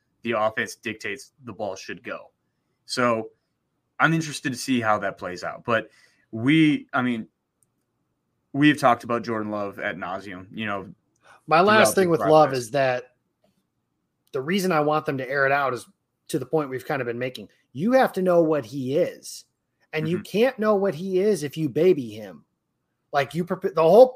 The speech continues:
Speaker 2: point, one of the whole points of developing him for two or three years when you drafted him was so he could be ahead of the game,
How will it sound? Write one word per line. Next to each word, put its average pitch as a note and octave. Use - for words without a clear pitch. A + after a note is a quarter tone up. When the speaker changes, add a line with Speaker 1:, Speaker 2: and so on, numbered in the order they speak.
Speaker 2:
point, F#3
one E3+
of A3
the F3+
whole G#3+
points G#3
of D#3
developing D#3
him B2+
for C3+
two E3+
or C#3
three D#3
years C#3
when C3+
you C#3+
drafted G3
him D#3
was D#3
so E3+
he D3+
could E3+
be D3+
ahead D#3
of F#3+
the F3
game, D#3